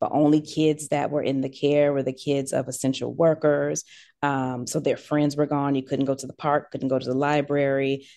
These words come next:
All of that was gone. And, and I could see the tension building with the kids. Uh, they were more angry than usual. There were, it was a lot of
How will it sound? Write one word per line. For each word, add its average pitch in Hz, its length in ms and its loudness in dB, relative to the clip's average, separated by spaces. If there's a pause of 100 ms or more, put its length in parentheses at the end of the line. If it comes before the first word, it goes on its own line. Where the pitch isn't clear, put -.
(200)
All 165 300 4
of 135 100 0
that 135 280 -4
was 131 160 -8
gone. 143 540 -2
And, 127 240 -2 (520)
and 139 160 2
I 139 120 0
could 156 160 -8
see 170 440 -2
the 147 140 -2
tension 147 680 -2
building 135 480 2
with 143 180 -4
the 131 60 -8
kids. - 800 -2 (440)
Uh, 127 560 0
they 151 140 4
were 147 120 4
more 143 360 0
angry 147 880 -2 (180)
than 143 160 2
usual. 139 580 -2
There 135 180 0
were, 123 300 -4
it 131 100 -6
was 135 120 -6
a 127 80 -2
lot 131 560 -4
of 135 320 0